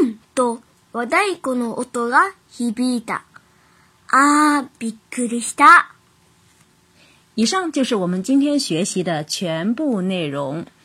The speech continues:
Speaker 2: 在女儿节这一天呢，我们参加了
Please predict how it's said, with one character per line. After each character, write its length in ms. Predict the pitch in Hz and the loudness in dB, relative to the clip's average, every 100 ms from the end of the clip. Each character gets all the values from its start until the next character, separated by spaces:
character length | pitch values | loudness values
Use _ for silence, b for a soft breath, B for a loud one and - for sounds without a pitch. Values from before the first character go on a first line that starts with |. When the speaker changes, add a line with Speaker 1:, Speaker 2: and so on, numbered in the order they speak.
| b b b _ _ _ _ _ _ _ _ _ - _ _ _ _ b - | b b b _ _ _ _ _ _ _ _ _ -20 _ _ _ _ b -4
Speaker 2:
在 120 | 233 | 0
女 220 | 220 196 | 2 2
儿 160 | 170 202 | 0 -2
节 220 | 226 185 | -2 -2
这 120 | 180 | -2
一 80 | 185 | -4
天 300 | 165 185 175 | -4 -6 -4
呢， 300 | 170 160 - - | -4 -8 -12 -8
我 100 | 156 | -6
们 260 | 156 160 170 | -4 -6 -8
参 260 | - 196 185 | -8 -4 -2
加 240 | 196 180 | -2 -4
了 280 | 175 170 147 | -4 -6 -8